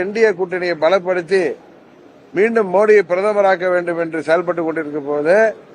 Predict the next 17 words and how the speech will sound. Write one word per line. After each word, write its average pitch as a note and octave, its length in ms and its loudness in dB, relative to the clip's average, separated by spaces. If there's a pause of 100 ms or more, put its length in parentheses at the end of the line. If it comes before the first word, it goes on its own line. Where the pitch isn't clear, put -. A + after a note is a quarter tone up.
(1080)
இவர் F#3 220 4
அந்த F3 160 0 (200)
கூட்டணியை A3 480 2
விட்டு G3+ 180 0 (120)
வெளியேறி F3+ 520 0 (920)
மோடி A#3+ 260 2 (120)
அவர்கள் F#3+ 340 0
பிரதமராவது G3+ 600 2 (100)
இந்தியாவிற்கு G3+ 640 2 (420)
நல்லதல்ல, E3+ 440 2 (640)
அவர் D#3+ 220 0
ஜெயிக்க G3 220 -2 (100)
மாட்டார்லாம் F3 600 2 (640)
பல D#3+ 240 2
மாநாடுகள்ல F3 680 0
பேசிய C#3+ 240 -4 (120)
பழனிசாமி C#3 760 -2